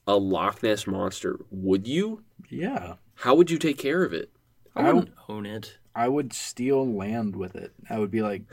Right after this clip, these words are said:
Speaker 2: "Get off my property." And they'd be like, "You and what army?" And I'd be like,
Speaker 1: The Loch
Speaker 2: "The
Speaker 1: Ness
Speaker 2: Loch Ness
Speaker 1: Monster. <laughs>
Speaker 2: Monster, bitch."
Speaker 3: He's chilling in my lake that I have on my property.
Speaker 1: Dude,
Speaker 3: The
Speaker 1: I would,
Speaker 3: pond.
Speaker 1: I would own the closest lake to me with that bad boy.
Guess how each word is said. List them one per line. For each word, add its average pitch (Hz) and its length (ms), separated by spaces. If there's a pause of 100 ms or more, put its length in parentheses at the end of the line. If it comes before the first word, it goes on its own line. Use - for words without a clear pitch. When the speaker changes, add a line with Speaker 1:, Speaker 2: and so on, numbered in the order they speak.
Speaker 2:
"Get 123 100
off 131 280
my 107 160
property." 101 640
And 107 360
they'd 107 140
be 110 80
like, 104 240
"You 135 400
and 120 140
what 127 160
army?" 117 360
And 92 80
I'd 104 60
be 110 100
like, 98 220 (560)
Speaker 1:
The 135 160
Loch 135 360
Speaker 2:
"The 143 80
Speaker 1:
Ness 143 140
Speaker 2:
Loch 156 240
Ness 165 320
Speaker 1:
Monster. 170 520
<laughs> 127 60
Speaker 2:
Monster, 139 220
bitch." 143 520 (260)
Speaker 3:
He's 147 240
chilling 170 520
in 165 120
my 170 200
lake 202 480
that 147 140
I 131 100
have 123 240
on 117 120
my 113 160
property. 104 720
Speaker 1:
Dude, - 220
Speaker 3:
The - 100
Speaker 1:
I 110 80
would, 175 140
Speaker 3:
pond. 104 400 (120)
Speaker 1:
I 110 120
would 165 240
own 123 500 (800)
the 107 100
closest 120 540
lake 120 260
to 107 220
me 113 200
with 101 200
that 92 400
bad 92 260
boy. 87 360